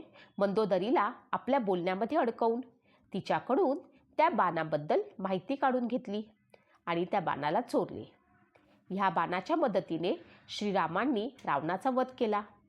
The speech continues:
असे म्हटले जाते की मंदोदरी आपल्या पतीद्वारे केले गेलेल्या कुकर्माशी चांगलीच परिचित होती. ती नेहमी रावणाला सल्ला देत असे की चुकीचा मार्ग सोडून सत्याचा मार्ग स्वीकारावा.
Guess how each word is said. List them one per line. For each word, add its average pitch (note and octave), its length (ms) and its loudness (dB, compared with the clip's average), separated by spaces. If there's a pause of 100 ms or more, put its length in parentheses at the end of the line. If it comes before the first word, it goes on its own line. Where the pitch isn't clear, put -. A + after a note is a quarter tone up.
(540)
असे F#3 240 -2
म्हटले F3+ 360 -2
जाते A3+ 420 0 (340)
की G#3+ 100 0
मंदोदरी F#3+ 680 2 (160)
आपल्या - 300 0
पतीद्वारे A3 640 0 (300)
केले G#3+ 260 2
गेलेल्या C#4+ 400 2
कुकर्माशी F3 840 -2 (280)
चांगलीच G3+ 420 0
परिचित B3 420 0
होती. A#3 280 -2 (840)
ती F#4+ 100 4
नेहमी D4+ 360 4
रावणाला G3+ 420 2
सल्ला F#3 360 2
देत E3 220 -2
असे D#3 240 -6 (480)
की G#3+ 60 -4
चुकीचा C4 500 0
मार्ग F3+ 300 0
सोडून F3 360 0 (160)
सत्याचा - 560 0
मार्ग B3 260 2
स्वीकारावा. G3+ 600 0